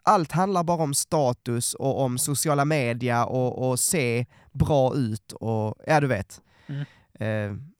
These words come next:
Speaker 1: om någon har högre ranking, då måste man imponera på dem.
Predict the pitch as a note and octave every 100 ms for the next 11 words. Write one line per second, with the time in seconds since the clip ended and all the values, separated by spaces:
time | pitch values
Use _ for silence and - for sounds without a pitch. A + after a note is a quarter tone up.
0 | _ _ _ D#3+ E3+ F3+ D3+ D3+ D3 F3
1 | D3 B2+ C#3+ D#3+ C3+ A#2 - A#2 A#2+ B2+
2 | C3 C#3 C#3+ B2 C#3 C3+ C3+ A#2+ A2 A2+
3 | B2+ A2